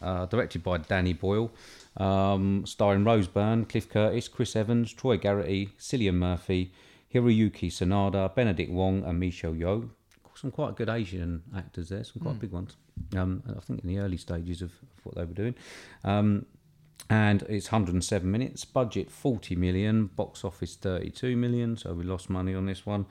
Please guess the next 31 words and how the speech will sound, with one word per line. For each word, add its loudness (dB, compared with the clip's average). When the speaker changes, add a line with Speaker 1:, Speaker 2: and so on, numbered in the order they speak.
Speaker 1:
Um, 2
seven 2
point -2
three -2
on 0
I 0
M 0
D -2
B, -2
sixty-four -8
percent -6
on -2
Rotten -6
Tomatoes. -6
And 4
synopsis, -2
uh, 2
in 2
the 4
not 0
too 0
distant -2
future, 0
Earth's 2
dying 2
sun 2
spells -2
the 2
end 2
for -6
humanity. -2